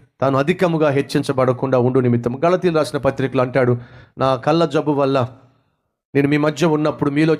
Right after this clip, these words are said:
చాలామంది మీ కళ్ళే ఓడబీకి నాకు ఇవ్వడానికి సిద్ధపడ్డారు" అని కూడా ప్రస్తావించాడు నాలుగో అధ్యాయంలో. So, ఏదేమైనప్పటికీ పౌలు జీవితంలో ఒక ముళ్ళుంది. ఆ ముళ్ళు తను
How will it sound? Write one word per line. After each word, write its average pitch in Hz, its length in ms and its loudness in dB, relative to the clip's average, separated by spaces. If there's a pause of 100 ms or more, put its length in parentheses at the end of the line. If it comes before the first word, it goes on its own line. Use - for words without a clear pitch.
చాలామంది 147 340 0
మీ 143 140 0
కళ్ళే 202 420 0
ఓడబీకి 165 640 0 (140)
నాకు 143 200 -2
ఇవ్వడానికి 156 340 0
సిద్ధపడ్డారు" 135 680 -2 (260)
అని 170 160 2
కూడా 160 280 0
ప్రస్తావించాడు 139 840 -2
నాలుగో 139 300 0
అధ్యాయంలో. 120 640 0 (520)
So, 196 60 2
ఏదేమైనప్పటికీ 226 1040 0 (540)
పౌలు 277 320 2
జీవితంలో 196 500 0
ఒక 165 160 -2
ముళ్ళుంది. 131 560 -2 (1300)
ఆ 185 100 2
ముళ్ళు 233 260 0
తను 214 280 0